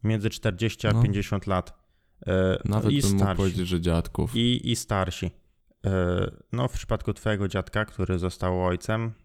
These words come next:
Speaker 1: to m-, <laughs> można tak powiedzieć.
Speaker 2: No właśnie. <laughs>
Speaker 1: E, ale no, gdybym mojej mamie włączył ten film,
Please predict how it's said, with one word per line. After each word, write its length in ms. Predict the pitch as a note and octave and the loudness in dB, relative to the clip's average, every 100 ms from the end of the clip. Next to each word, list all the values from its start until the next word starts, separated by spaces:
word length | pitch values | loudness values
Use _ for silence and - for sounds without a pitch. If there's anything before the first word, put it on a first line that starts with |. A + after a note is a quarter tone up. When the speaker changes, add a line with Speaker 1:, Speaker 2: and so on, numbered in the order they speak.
| _ - | _ -4
Speaker 1:
to 200 | G#2 A2 | -2 -2
m-, 540 | G#2+ G#2+ A2 A2 A2+ - - - - - - | -2 -2 -2 0 0 2 2 0 -2 -10 -14
<laughs> 540 | - _ _ _ - | -18 _ _ _ -6
można 360 | A#2 A#2 G#2+ G#2+ | -2 0 0 -2
tak 200 | G2 - | -2 -2
powiedzieć. 240 | G#2 F#2 A#2 | 0 4 4
Speaker 2:
No 40 | |
właśnie. 380 | E2+ E2+ D#2+ D2 - - _ _ - - - - | 4 2 0 0 -4 -16 _ _ -20 -20 -20 -4
<laughs> 260 | - - A#2 A#2 A#2 A#2 A#2 - - - - _ _ - - | 0 2 2 2 0 0 -2 -2 -4 -6 -10 _ _ -10 0
Speaker 1:
E, 340 | E3 D3 C#3 - | 4 4 2 0
ale 400 | A2+ A2+ A#2+ - A#2+ | -2 2 0 -2 -2
no, 220 | A#2 A#2 | 0 0
gdybym 460 | A#2 A2+ A2+ A#2 B2 | 0 -2 0 -2 -2
mojej 260 | A#2 A#2 | 0 2
mamie 280 | A#2 B2 A2+ | 2 2 0
włączył 500 | G2 G#2+ G2+ - C3 | 0 0 0 0 -2
ten 180 | A#2+ G#2+ | 0 -4
film, 340 | - A2+ C#3+ | 0 0 0